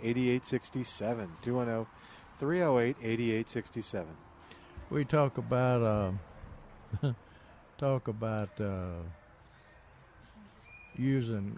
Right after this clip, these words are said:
Speaker 2: glyphosate for, uh, uh, uh, to control, uh, turf grasses, to eliminate grass and weeds, where you wanna establish a new lawn,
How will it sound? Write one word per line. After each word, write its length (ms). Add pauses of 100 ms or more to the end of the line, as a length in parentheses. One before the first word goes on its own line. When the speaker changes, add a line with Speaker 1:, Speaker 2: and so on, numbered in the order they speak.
(160)
Speaker 2:
glyphosate 800 (440)
for, 380
uh, 1500
uh, 540
uh, 180 (100)
to 140
control, 800
uh, 220 (360)
turf 260 (120)
grasses, 720 (320)
to 80
eliminate 500
grass 360
and 180
weeds, 400 (680)
where 160
you 160
wanna 360 (200)
establish 420 (120)
a 200 (160)
new 300
lawn, 500